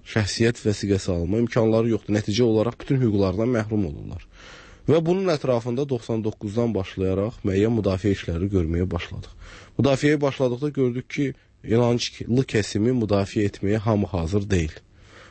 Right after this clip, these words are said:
Və artıq iki mindən başlayaraq gördük ki, tək hicab problemi deyil.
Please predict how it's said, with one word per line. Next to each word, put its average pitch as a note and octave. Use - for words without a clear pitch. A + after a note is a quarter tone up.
Və A2
artıq A#2+
iki -
mindən A2+
başlayaraq G#2
gördük G2+
ki, -
tək B2+
hicab G#2
problemi G2
deyil. E2+